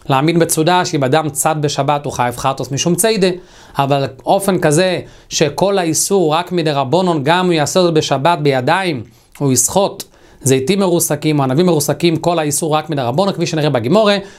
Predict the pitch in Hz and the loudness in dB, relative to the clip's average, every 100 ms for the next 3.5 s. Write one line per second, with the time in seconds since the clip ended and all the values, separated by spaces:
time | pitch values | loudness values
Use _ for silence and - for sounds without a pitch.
0 | - 143 135 190 208 202 165 156 185 156 | -2 0 0 -2 -2 -2 -4 -2 -2 0
1 | 160 143 147 165 170 196 220 220 - _ | 0 0 -2 -2 -2 0 0 0 -6 _
2 | _ - 165 156 - 196 160 147 139 160 | _ -2 -2 -2 0 0 4 2 4 2
3 | 147 139 117 - - | 2 0 -2 -4 -16